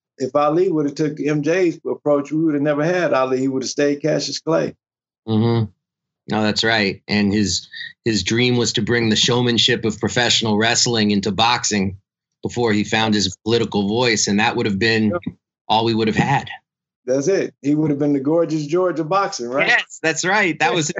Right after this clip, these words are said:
Speaker 2: guy.
Speaker 1: <laughs>
Speaker 2: Was, was Gorgeous George.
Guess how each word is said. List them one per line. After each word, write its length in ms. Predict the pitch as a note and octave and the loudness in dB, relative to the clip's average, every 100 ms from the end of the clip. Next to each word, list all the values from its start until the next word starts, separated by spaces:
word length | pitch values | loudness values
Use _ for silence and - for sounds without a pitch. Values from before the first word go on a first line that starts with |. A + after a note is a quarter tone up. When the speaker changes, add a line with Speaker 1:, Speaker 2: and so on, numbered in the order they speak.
| - | -2
Speaker 2:
guy. 400 | F#3+ E3 C3 - _ _ _ _ - | 0 0 -2 -6 _ _ _ _ -4
Speaker 1:
<laughs> 200 | E3 - - _ _ - | -2 -4 -8 _ _ -6
Speaker 2:
Was, 220 | C#3+ C3 B2 | -2 -2 0
was 140 | C#3 | -4
Gorgeous 460 | C3 D#3+ D#3 D3+ - | -2 -2 0 0 0
George. 500 | - - D3+ A2 | 0 2 0 -2